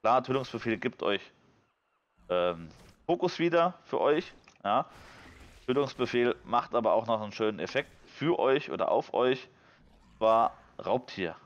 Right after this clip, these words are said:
Angriffstempo erhöht. Ihr würdet's gleich sehen, ausgelaufen, ich hab kein Raubtier mehr.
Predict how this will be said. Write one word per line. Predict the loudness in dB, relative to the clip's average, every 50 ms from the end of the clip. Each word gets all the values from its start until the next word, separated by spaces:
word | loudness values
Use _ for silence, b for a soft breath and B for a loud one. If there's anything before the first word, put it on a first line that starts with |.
| -8
Angriffstempo | -6 -6 -4 -4 -4 -4 -4 -4 -2 0 0 0
erhöht. | 2 2 0 -2 -4 -6 -12 _ _ _ _ _ _ _
Ihr | -10 -6
würdet's | -6 -6 -4 -4
gleich | -2 -2 -2 0
sehen, | 0 0 0 0 -2
ausgelaufen, | -2 0 0 0 -2 -2 0 0 2 2 0 -2 -8
ich | -8 -8
hab | -8 -6
kein | -6 -4
Raubtier | -2 -2 -2 -2 -4 -12 -10
mehr. | -10 -10 -14